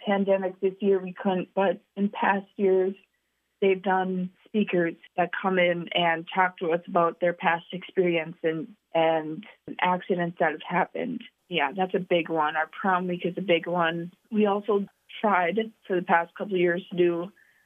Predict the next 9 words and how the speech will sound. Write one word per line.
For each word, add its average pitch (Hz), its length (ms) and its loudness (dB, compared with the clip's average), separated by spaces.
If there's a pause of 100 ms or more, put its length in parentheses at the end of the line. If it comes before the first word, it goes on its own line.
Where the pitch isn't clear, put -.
(160)
a 190 80 0
mock 180 300 4 (140)
crash, 190 440 -2 (480)
kinda 180 180 -2
going 175 280 0
along 170 340 0
with 160 200 -8
prom 170 340 -2
week. 165 220 -2